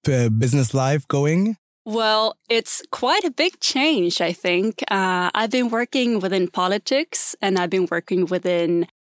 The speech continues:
Speaker 2: uh, the public sector and also within civil society. So it's quite a big change,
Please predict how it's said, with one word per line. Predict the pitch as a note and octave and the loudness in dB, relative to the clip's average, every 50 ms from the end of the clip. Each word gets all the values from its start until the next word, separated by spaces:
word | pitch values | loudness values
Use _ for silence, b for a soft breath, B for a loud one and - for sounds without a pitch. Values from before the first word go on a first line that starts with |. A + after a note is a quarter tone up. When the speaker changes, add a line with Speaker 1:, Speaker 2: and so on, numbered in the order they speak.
| _ _ - | _ _ -4
Speaker 2:
uh, | F#3+ F3+ F3 F3 E3+ E3+ E3+ E3+ E3+ - - | -2 0 0 0 0 0 -2 -4 -6 -6 -6
the | G3 G3 | -6 -4
public | - - G#3 F#3 A3 A3+ - | -2 -2 -2 -2 -2 -2 0
sector | - C4+ B3 - - - C4 B3+ C#4 D#4+ D#4+ - - - | 0 -2 -2 -4 -4 -2 0 0 0 0 -2 -4 -4 -4
and | G3+ F#3+ F#3 | -2 0 0
also | F3+ E3+ E3+ F3 - - G3 F#3+ F3+ | 0 0 0 0 -2 -2 -2 0 0
within | E3+ F#3 F#3 F#3 E3+ E3+ E3+ | -2 -2 0 0 0 0 0
civil | - - - F#3 E3 E3+ | 0 -2 -2 -2 -2 -2
society. | - G#3 - - F#3+ F#3 F#3+ G3 G#3 C4 D4+ F4+ - _ _ _ _ _ _ - | -2 0 0 0 0 0 0 0 0 0 0 0 -4 _ _ _ _ _ _ -4
So | - - - G#3 G3 G3 - | -2 0 0 0 0 0 -2
it's | - G3+ - - - | -2 -2 -2 -2 -2
quite | - - - - - G#4 | -2 -2 0 0 0 0
a | E4 - | 0 0
big | E4+ E4+ D#4+ - | -2 -2 -2 -2
change, | - - D4+ E4 G4+ E4+ A3 E3+ - - - | -2 0 2 2 2 2 0 0 0 0 -2